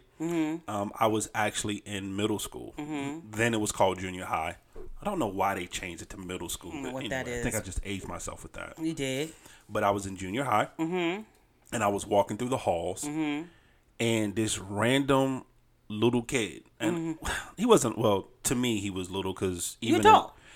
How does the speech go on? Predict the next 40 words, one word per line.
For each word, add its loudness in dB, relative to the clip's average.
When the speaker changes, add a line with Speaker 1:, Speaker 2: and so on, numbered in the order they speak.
Speaker 2:
I 12
was 6
tall 10
in, -2
in -4
middle 2
school, -4
so 0
I 8
was 4
kinda 0
tall. 2
And, -8
anyway, -2
so 2
this 2
random 2
guy, 0
I 6
don't 6
even 2
think -2
I 0
knew 0
the 4
person. -2
Speaker 1:
Mm-hmm. 0
Speaker 2:
I 6
just, -4
I 2
grabbed 4
him, -8
and 2
I 6
literally 2
put -2
him -4
in -4
a -4
chokehold. -2